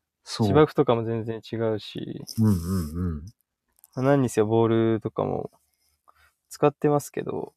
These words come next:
Speaker 1: うん。
Speaker 2: やっぱちょっと雨のグラウンドでやるとか、
Speaker 1: うん。
Speaker 2: 守備が短いところとかでも全然変わるんで。
Speaker 1: はあ。
Speaker 2: まあ、結局まあ、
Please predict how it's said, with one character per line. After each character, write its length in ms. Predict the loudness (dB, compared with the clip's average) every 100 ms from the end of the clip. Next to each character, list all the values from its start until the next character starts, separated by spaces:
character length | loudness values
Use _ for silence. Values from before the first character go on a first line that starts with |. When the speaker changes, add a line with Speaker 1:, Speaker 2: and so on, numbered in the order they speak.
| _
Speaker 1:
う 80 | -2
ん。 140 | 0 -2
Speaker 2:
や 60 |
っ 20 |
ぱ 120 | -4 0
ち 80 |
ょ 40 | 0
っ 20 |
と 140 | 4
雨 160 | 6 6
の 100 | 2
グ 100 | 2
ラ 100 | 0
ウ 40 |
ン 100 | -2
ド 120 | -2 0
で 100 | 2
や 140 | 2
る 220 | 0 -2
と 100 | -4
か、 400 | -6 -4 -6 -10 -18 -14 -2
Speaker 1:
う 80 | 2
ん。 280 | 2 -2 -10 _ _ _ _ _ _ _ _ _ _ _ _ -6
Speaker 2:
守 140 | 0
備 40 | 2
が 140 | 2
短 400 | 0 -2 0 2
い 80 | 2
と 120 | 0
こ 140 | 0 2
ろ 300 | 4 2 0
と 80 |
か 80 | -4
で 80 | -6
も 80 | -4
全 180 | -6 -4
然 140 | -6 0
変 120 | 4
わ 100 | 4
る 140 | 2
ん 140 | -4 -6
で。 260 | -8 -10 -14 _ _ _ _
Speaker 1:
は 1160 | -20 -16 -8 -6 -6 -8 -10 -14 -14 -14 -14 -12
あ。 580 | -12 -14 -18 -20 -20 -20 _ _ _ _ _ _ _ _ _ _ _ -14
Speaker 2:
ま 60 |
あ、 20 |
結 200 | -12 -14 _
局 240 | -8 0
ま 260 | 4 4
あ、 40 | 2